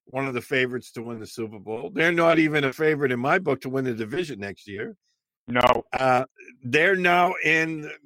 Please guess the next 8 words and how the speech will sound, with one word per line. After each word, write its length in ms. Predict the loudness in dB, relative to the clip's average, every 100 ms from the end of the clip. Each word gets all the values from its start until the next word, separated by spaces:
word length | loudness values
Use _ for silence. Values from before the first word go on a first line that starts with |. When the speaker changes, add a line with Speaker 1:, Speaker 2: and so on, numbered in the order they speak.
| -14 -4
Speaker 1:
the 200 | -2 -2
mode 460 | -2 0 2 0
that 180 | -2 -4 _ _
everybody 560 | 0 2 0 4 6 8
else 280 | 8 4 0
has 220 | -2 -2
been 260 | 0 -2 0
in 360 | -4 -6 -10